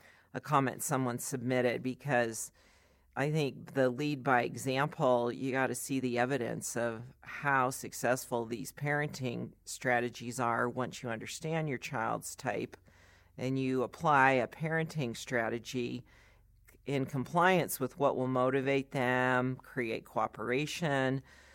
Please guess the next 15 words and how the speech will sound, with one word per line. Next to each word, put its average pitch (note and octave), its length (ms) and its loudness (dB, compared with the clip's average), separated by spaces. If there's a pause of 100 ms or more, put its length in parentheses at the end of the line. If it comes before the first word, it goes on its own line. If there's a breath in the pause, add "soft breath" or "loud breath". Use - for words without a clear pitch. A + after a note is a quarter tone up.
(200 loud breath)
which - 300 -6
will C3 220 -2
have C#3+ 220 2
a D3 60 -2
successful - 680 -4
outcome. A#2 720 0 (600 soft breath)
And C3 160 -2
I C#3+ 80 0
think E3 240 -4
those E3 220 2
should D#3 240 -6
be A#2+ 320 -6 (380)
recognized, B2 800 0
you C3+ 80 -2
know, B2 180 -4